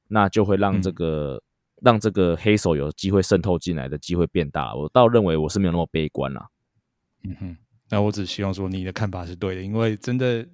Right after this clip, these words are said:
Speaker 2: 就是大联盟这样发展一百多年下来，确实就是到二零二零这年代，就是可以预见，就是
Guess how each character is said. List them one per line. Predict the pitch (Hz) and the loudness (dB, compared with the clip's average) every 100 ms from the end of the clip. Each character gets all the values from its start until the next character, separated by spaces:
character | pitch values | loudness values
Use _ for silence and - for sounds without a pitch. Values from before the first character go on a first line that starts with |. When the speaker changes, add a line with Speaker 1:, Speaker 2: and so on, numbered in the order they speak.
| _ _ | _ _
Speaker 2:
就 | - | -10
是 | 135 | -2
大 | 135 | 0
联 | 117 | 2
盟 | 104 101 | 0 0
这 | |
样 | 120 | -2
发 | 107 110 | 0 -2
展 | 104 98 87 - _ _ - | -2 -6 -8 -18 _ _ -6
一 | |
百 | 107 98 | -4 -2
多 | 110 110 | -2 -2
年 | 95 | -6
下 | 92 98 92 | -6 -6 -8
来， | - - - _ _ _ _ _ _ _ _ - | -12 -16 -20 _ _ _ _ _ _ _ _ -12
确 | - 151 | 0 2
实 | 123 117 104 | 2 -2 -4
就 | 117 | -2
是 | |
到 | 120 117 | 2 2
二 | 123 113 | 2 0
零 | 101 | 2
二 | 113 | 0
零 | 98 95 | 0 -4
这 | 107 - | -8 -10
年 | 107 98 95 | -8 -6 -6
代， | 104 98 95 101 92 | -4 -4 -4 -10 -10
就 | 104 | -10
是 | 101 104 98 - _ | -6 -4 -6 -12 _
可 | - 123 | -6 -2
以 | 113 | 0
预 | 117 117 | 0 -2
见， | 113 104 | -2 -6
就 | 110 | -4
是 | 113 107 | -4 -4